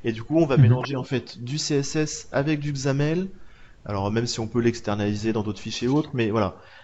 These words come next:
Speaker 1: Il y a quand même cette petite partie qui est, euh, un peu, un peu troublante. Euh, la question effectivement est, voilà, à l'usage, qu'est-ce que ça va donner ?
Speaker 2: Ok. Et ça, tu dis, ça devrait sortir la version trois, euh,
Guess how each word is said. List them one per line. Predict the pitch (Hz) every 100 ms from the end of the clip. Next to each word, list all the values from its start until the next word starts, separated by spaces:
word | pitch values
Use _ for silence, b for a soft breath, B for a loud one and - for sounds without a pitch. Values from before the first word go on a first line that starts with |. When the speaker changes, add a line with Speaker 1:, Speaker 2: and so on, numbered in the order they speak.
| -
Speaker 1:
Il |
y | 104
a |
quand | 151
même | 165
cette | - -
petite | 160 147 156
partie | 165 143 - 175
qui | -
est, | 143
euh, | 127 120
un | 120
peu, | 117 135 135 131 123
un |
peu | 113 143
troublante. | - 135 131 156 - - B B B B B -
Euh, | 107 110 104 104 104 104 104 104
la | 104 113
question | 120 - 147
effectivement | 127 - 123 131
est, | 98 71
voilà, | 98 90
à | 101
l'usage, | 120 123 131 139 - -
qu'est-ce | 135 -
que |
ça | 127 110
va | 101
donner ? | 95 - - - - - - - - - - - - _ _ _
Speaker 2:
Ok. | 214 139
Et | 123 - _ _ -
ça, | 135 156
tu | 165
dis, | 135
ça | - 135
devrait | 123 123 131
sortir | 127 - 135
la |
version | 123 117 123
trois, | - 147 143
euh, | 131 113 110 110